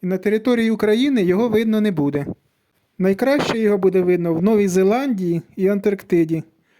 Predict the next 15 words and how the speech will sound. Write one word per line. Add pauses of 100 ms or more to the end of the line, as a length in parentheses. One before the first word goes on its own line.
(340)
якщо
там
буде
кому
спостерігати. (580)
Точне
затемнення
відбудеться
о
двадцять
другій
годині
сорок
три
хвилини